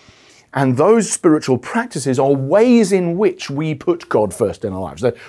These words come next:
ways in many ways to help us center our lives on God and his kingdom. And that's quite different from the way that spiritual practices and habits are used in other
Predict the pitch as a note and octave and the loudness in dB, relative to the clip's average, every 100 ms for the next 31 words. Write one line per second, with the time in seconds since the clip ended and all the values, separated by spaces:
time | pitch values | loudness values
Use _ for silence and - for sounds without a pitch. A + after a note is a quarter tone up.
0 | - B2+ G#3 D#3+ C#3+ C#3+ C3 A#2+ - G2+ | -4 2 2 2 0 0 2 0 -2 -8
1 | - - A4 - D3 - - - - - | -2 2 2 0 -6 -6 -8 -14 -20 -12
2 | - C#3 B2 C3 B2 G#2 A2 A#2+ C#3 A3+ | 0 2 2 2 2 2 2 0 2 2
3 | - - _ _ _ _ _ _ _ - | 0 -6 _ _ _ _ _ _ _ -12
4 | G2 A2 - F3 A#2 - _ _ _ _ | -6 -6 -2 -2 -2 -10 _ _ _ _
5 | _ _ _ _ _ _ _ _ - G3+ | _ _ _ _ _ _ _ _ -4 -2
6 | F#4 - E4+ D3 C#4 - G#3 D#3 C#3+ C3+ | -2 0 0 2 -2 0 -4 -2 -2 2
7 | C3+ B2+ D3+ - - D3 - - C3+ - | 2 0 -2 -8 -4 -4 -2 -6 -6 -6
8 | - - B2+ C3+ B2+ A#2+ C#3 B2 A#2 - | -10 -8 -6 -4 -4 -6 -6 -6 -6 -4
9 | B2 B2 B2 A#2 - - C3+ C#3+ _ C#3+ | -2 0 -2 -4 -8 -6 -6 -6 _ 0
10 | D3 A#2 A#2 D3 | 0 2 0 0